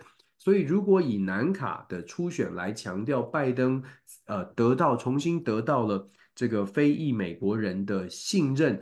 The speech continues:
或者是可以降低担忧，稍微的有点太过乐观，后续我们还可以再来观察。那以整体南卡的，呃，如果以拜登对上川普在南卡的这个，呃，支持度来说啊，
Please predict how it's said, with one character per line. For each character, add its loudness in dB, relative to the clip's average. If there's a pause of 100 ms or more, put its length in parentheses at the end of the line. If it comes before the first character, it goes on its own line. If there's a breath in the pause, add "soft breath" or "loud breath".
(160 loud breath)
或 0
者 -2
是 -6
可 -2
以 0
降 0
低 2
担 0
忧， 0 (320 loud breath)
稍 0
微 4
的 2
有 2
点 -2
太 -6
过 -2
乐 -2
观， -2
后 2
续 -2
我 2
们 0
还 -4
可 -6
以 0
再 -4
来 -6
观 -2
察。 -8 (280 loud breath)
那 -2
以 -2
整 2
体 -2
南 0
卡 -6
的， -10 (140)
呃， -6
如 2
果 2
以 -4
拜 0
登 2
对 2
上 -2
川 -2
普 -8
在 -2
南 0
卡 -6
的 -12 (360 soft breath)
这 -2
个， -2
呃， -8 (320)
支 2
持 -4
度 0
来 -2
说 -2
啊， -8